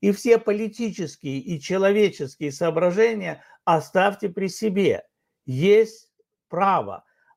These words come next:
есть юридические <laughs> нормы, по которым, я не сомневаюсь, действует,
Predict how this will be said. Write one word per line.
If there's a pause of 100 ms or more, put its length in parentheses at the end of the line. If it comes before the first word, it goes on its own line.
(160)
есть
юридические
<laughs>
нормы, (380)
по
которым,
я
не
сомневаюсь, (380)
действует,